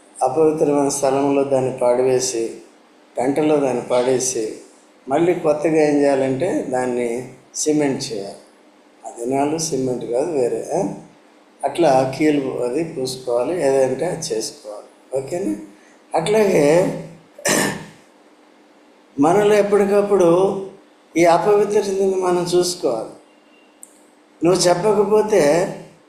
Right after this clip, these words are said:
నీవు నేను చెప్పకపోతే, న-, మన అపవిత్రత చెప్పకపోతే ఆయనకి తెలిసిపోతుంది.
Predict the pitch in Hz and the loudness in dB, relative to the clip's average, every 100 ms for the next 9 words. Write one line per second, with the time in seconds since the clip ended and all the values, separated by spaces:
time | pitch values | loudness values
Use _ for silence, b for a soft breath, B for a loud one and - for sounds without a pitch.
0 | - 143 185 208 214 208 202 202 180 170 | -2 4 6 6 4 4 4 4 2 2
1 | 202 196 196 196 190 190 135 156 - - | 0 0 0 0 2 2 2 2 -2 -8
2 | - _ - 127 139 165 185 170 165 196 | -20 _ -10 -4 0 2 2 2 2 2
3 | 202 202 202 190 165 165 165 190 190 202 | 2 2 2 0 0 0 0 -2 0 2
4 | 190 196 202 196 190 190 - 180 - - | 4 4 4 4 2 0 0 0 0 -8